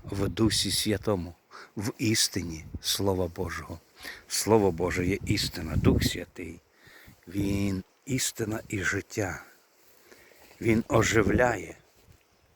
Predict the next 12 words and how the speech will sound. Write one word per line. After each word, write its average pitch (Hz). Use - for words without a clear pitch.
оживляє 117
дух, 98
душу -
і 120
тіло 110
людини. 90
Він 113
входить 104
у 98
життя 135
людини, 135
приносить 131